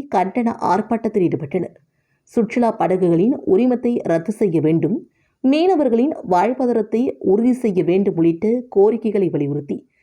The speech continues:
கண்டன கோஷங்களையும் அவர்கள் எழுப்பினர். புதுச்சேரி கதிர்காமம் அருள்மிகு முத்துமாரியம்மன் ஆலயத்தின் செடில் மகோத்சவத்தை முன்னிட்டு அம்மன் புஷ்ப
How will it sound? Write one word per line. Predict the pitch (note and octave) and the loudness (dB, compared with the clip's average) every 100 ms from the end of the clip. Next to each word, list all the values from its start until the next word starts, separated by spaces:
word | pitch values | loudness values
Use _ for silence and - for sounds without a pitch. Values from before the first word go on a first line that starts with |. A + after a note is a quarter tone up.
| _ - | _ -2
கண்டன | A#3 B3 D4 C4+ | 0 0 -4 -6
கோஷங்களையும் | - F#3 G#3 A#3+ G#3+ G3 F#3+ F#3+ | -2 0 0 -2 0 0 0 -2
அவர்கள் | - D3+ D3+ D3+ | -4 -4 -4 -2
எழுப்பினர். | D3 B2 F3 D3+ - _ _ _ _ _ _ _ _ _ _ _ _ _ _ _ _ _ _ _ _ _ _ F#2 _ _ _ _ _ _ _ _ _ _ _ _ _ _ _ _ _ _ _ _ _ - | -2 0 -2 -4 -8 _ _ _ _ _ _ _ _ _ _ _ _ _ _ _ _ _ _ _ _ _ _ _ _ _ _ _ _ _ _ _ _ _ _ _ _ _ _ _ _ _ _ _ _ 0
புதுச்சேரி | C#4+ D4 C#4+ C#4+ B3 A#3+ C4 | 2 2 -2 -2 -2 -4 -6
கதிர்காமம் | - F3+ G3+ - A3 G3 G3+ - | -2 -2 -2 -8 -12 -12 -12 -6
அருள்மிகு | D#3+ D#3+ D#3+ D3 - G#3+ A3 | -2 0 0 -2 -6 -10 -6
முத்துமாரியம்மன் | D3+ D3+ A#3+ A#3 A3 G3 F#3 F3+ | -4 -4 0 0 0 0 0 0
ஆலயத்தின் | - D#3+ D#3+ D3+ - G3 B3 | -2 0 0 -2 -4 -6 -6
செடில் | - F#3 G3+ A3 - | -2 -2 -2 -4 -2
மகோத்சவத்தை | D#3+ D#3+ A#3 - G#3 F#3+ | -2 -2 -6 -8 -8 -2
முன்னிட்டு | D#3 C#3 C#3 - - - _ - - - | 0 0 -2 -6 -10 -18 _ -20 -16 -4
அம்மன் | B3 D4 D#4+ D#4+ | -2 0 0 -2
புஷ்ப | E4+ A#3 - - | -2 -4 -4 -2